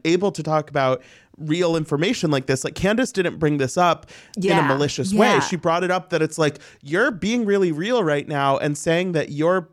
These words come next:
Speaker 1: basically putting your personal life on pause while you figure stuff out with Michael. And I wanna let you know more as a friend,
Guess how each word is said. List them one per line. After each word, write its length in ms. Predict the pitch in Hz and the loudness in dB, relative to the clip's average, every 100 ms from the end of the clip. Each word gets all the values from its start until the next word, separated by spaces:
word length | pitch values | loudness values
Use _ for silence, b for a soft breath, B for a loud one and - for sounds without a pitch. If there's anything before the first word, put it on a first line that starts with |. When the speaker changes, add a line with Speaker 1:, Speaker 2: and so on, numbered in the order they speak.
| _ 147 | _ -2
Speaker 1:
basically 460 | 165 160 185 175 | 0 0 0 -2
putting 380 | 147 - 190 175 | 0 0 0 0
your 480 | 160 147 160 160 - | 0 0 2 0 -4
personal 360 | - 156 165 151 | -2 0 0 -2
life 220 | 143 139 | 0 0
on 140 | 135 127 | -2 -2
pause 680 | - 196 175 139 139 135 B B B | -6 -2 2 2 0 -4 B B B
while 180 | 151 | 0
you 140 | 147 151 | 0 0
figure 260 | 160 151 | -2 -2
stuff 260 | 151 151 143 | -2 -2 0
out 140 | 135 120 | 0 0
with 160 | 135 | -4
Michael. 580 | 151 175 214 143 135 135 B B B - | -2 -2 0 0 0 0 B B B -4
And 280 | 151 143 135 - - | 0 0 -2 -6 -6
I 180 | 156 233 | -2 0
wanna 240 | 202 170 | 2 2
let 220 | 151 139 | 0 0
you 220 | 135 160 190 | -2 -4 -2
know 320 | 156 147 135 _ | 0 0 -2 _
more 300 | 151 156 214 | -4 0 2
as 180 | 151 147 | 0 -2
a 40 | |
friend, 760 | 135 - 196 262 185 151 147 | -4 -2 0 2 2 0 -2